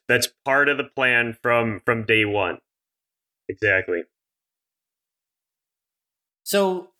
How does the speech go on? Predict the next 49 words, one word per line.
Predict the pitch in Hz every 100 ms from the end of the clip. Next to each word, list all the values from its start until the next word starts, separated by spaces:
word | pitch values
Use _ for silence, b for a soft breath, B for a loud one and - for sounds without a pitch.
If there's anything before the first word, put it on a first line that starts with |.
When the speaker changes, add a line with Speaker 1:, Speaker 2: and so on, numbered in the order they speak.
| _ _ _ _
Speaker 2:
let's | 180 233 247
talk | 269
about | 240 170 151
where | 156 180
we | 180 123
are | 139 147
now | 135 123 110 87 - _
with | 127
the | 123
three | - 120
D |
Experience | 107 - 104 92
platform, | - 90 - 90
because | 90 113 104 -
that's | 151 -
the | 180
whole | 160
goal | 117 120 107
of | 80
it. | 80
We | 110 131
want | 156 185
this | 151
interconnected | 147 147 135 135 123 113 -
community. | 151 156 147 139 135 - _ _ _ -
Uh, | - - 135
like | 143 151
we | 127 156 185
are | 165 151
as | 127 -
people, | 202 196 113 104 107
we're | 110 170
all | 160
very | 135 123
interconnected. | 120 - 113 123
We | 120
share | 107 127 120
our |
data | 117 110
all | 98
the | 92
time. | - 151 107 101 - _ _
So | - 120 113
having | - 143 143
the |
three | 123 135
D | 110
Experience | 101 - 170 135
platform, | - 110 - 107 101 98